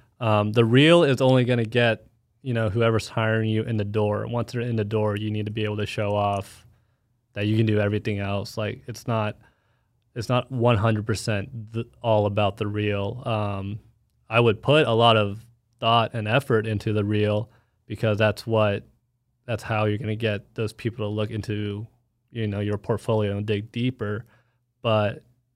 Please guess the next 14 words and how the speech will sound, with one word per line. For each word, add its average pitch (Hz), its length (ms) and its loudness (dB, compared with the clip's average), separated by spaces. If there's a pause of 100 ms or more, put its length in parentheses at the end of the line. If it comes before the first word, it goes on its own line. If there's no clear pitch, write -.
(120)
at 113 120 -4
the 113 80 -8
same 107 240 -2
time, 107 260 -2
you 104 120 -2
still 107 240 -4
need 104 140 -4
to 104 60 -6
make 101 200 -4
sure 104 240 -6
once 104 240 -4
they 104 180 -4
do 120 280 0
that, 101 360 -4